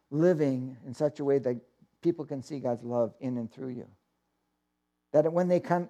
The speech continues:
come in contact with you, they go away and go, "Wow, that was, that was amazing. I don't know what that was."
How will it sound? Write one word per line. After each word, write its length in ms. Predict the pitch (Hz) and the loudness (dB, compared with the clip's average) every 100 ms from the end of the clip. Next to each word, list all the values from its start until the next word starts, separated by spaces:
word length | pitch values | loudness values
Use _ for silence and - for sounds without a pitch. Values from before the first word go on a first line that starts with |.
| - | 2
come 180 | 160 | 2
in 100 | 160 | 2
contact 500 | 139 170 170 160 147 | 2 2 4 2 2
with 160 | 156 143 | 0 -2
you, 80 | 156 | -2
they 140 | 147 | 0
go 160 | 139 156 | 2 4
away 260 | 156 160 | 6 4
and 80 | 156 | 0
go, 120 | 139 | -4
"Wow, 320 | 123 143 190 123 | -6 -6 -8 -6
that 140 | 160 | -4
was, 180 | 175 127 - _ _ _ _ _ | -4 -6 -8 _ _ _ _ _
that 80 | 131 | -14
was 140 | 190 | -12
amazing. 460 | 110 127 175 143 110 | -10 -8 -8 -10 -12
I 40 | |
don't 120 | 131 147 | -12 -10
know 60 | |
what 180 | 143 139 | -8 -10
that 180 | - - | -12 -14
was." 220 | 87 - | -16 -18